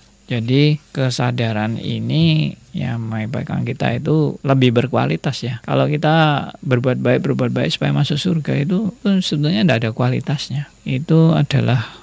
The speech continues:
satu bentuk egoisme yang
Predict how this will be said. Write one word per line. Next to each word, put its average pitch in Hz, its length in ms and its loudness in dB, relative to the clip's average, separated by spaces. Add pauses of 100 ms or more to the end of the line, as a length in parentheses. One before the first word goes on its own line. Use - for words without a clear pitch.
(100)
satu 123 960 -2 (160)
bentuk 120 320 0
egoisme 127 640 -2 (400)
yang 143 400 -2